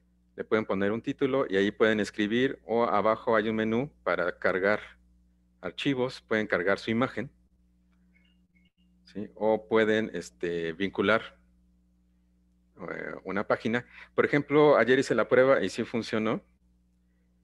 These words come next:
¿sí? Encontré la imagen de, este, de mi animalito y en vez de sacar la instantánea o guardar el archivo, lo que puse aquí es,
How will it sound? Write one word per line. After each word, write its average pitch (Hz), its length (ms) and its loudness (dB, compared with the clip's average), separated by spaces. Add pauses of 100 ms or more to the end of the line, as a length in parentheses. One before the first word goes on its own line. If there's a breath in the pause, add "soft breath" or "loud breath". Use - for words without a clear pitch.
(220)
¿sí? 104 300 -10
Encontré 110 920 4
la 98 140 2
imagen 104 480 0
de, 85 240 -4
este, 82 380 -10
de 90 280 -6
mi 90 120 -4
animalito 110 640 -2
y 98 80 -4
en 98 160 -2
vez 110 160 2
de 113 100 0
sacar 98 400 -2
la 101 100 -2
instantánea 113 640 -4 (140)
o 82 160 -8
guardar 87 320 -4
el 110 80 -2
archivo, 131 400 -4
lo 92 160 -4
que 92 80 -10
puse 101 300 -6
aquí 110 280 -4
es, 101 300 -2